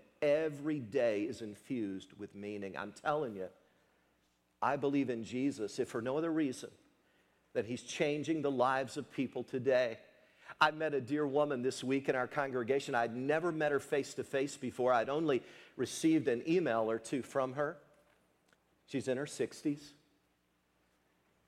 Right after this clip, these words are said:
She'd been religious all of her life and out of duty went to church faithfully. It had not a lot of meaning. There was no personal aspect to it,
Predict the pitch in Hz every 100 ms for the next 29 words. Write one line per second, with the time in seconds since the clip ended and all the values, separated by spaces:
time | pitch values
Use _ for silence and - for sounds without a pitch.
0 | - - 196 160 185 180 175 196 180 170
1 | - 180 220 262 262 247 214 196 202 185
2 | 135 - - - _ _ _ _ _ _
3 | _ 151 156 196 180 123 147 240 240 202
4 | 123 170 208 214 - 214 185 156 - -
5 | 165 143 - 139 131 120 - - _ _
6 | _ - 135 143 131 120 - 120 131 147
7 | 143 143 127 127 139 143 151 - _ _
8 | _ _ _ - 131 147 - - - 160
9 | 160 160 135 - 135 139 - - - -
10 | - 151 147 156